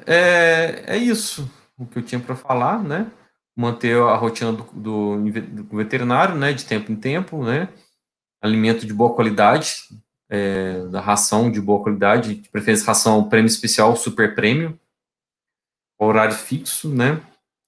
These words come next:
É, a, a caminhada seria inter-, é interessante o, o cachorro ter uma rotina de caminhada pelo menos trinta minutos por dia. Agora, animal idoso, o cachorro é idoso, não tem como você ficar forçando, né?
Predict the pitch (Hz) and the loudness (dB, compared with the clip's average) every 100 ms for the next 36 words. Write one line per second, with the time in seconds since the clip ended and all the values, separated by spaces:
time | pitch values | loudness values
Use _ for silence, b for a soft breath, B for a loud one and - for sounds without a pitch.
0 | _ _ _ _ _ _ _ 113 110 107 | _ _ _ _ _ _ _ 4 6 8
1 | 107 104 90 85 107 117 - 117 - 151 | 8 6 6 6 4 2 -2 -2 0 2
2 | 147 131 165 131 - 131 147 160 151 101 | 4 4 4 2 0 0 0 0 2 2
3 | 113 113 160 185 180 135 120 131 160 - | 0 2 2 2 2 0 0 -2 -4 -6
4 | 120 104 B B - 117 117 117 113 104 | -8 -10 B B -2 4 4 4 2 0
5 | 120 - 127 131 131 160 123 127 123 - | -2 -2 -4 -2 0 -2 -2 -2 -2 -2
6 | 127 120 127 135 139 127 139 - 131 180 | -2 0 0 0 -2 0 -2 -6 -10 -8
7 | 180 151 120 131 160 - 117 107 120 170 | -6 -4 -4 -4 -10 -12 -12 -12 -12 -10
8 | 208 - _ _ _ _ _ - 131 156 | -10 -12 _ _ _ _ _ 2 4 6
9 | 135 165 175 156 135 110 135 190 135 131 | 4 4 6 6 4 2 2 2 0 -4
10 | 123 131 120 113 135 196 156 117 117 175 | -2 -2 -2 -4 -4 -2 -2 -4 -6 -8
11 | 254 233 208 208 202 - - 196 190 151 | -10 -8 -6 -8 -10 -12 -6 -6 -6 -6
12 | 135 113 120 | -4 -4 -4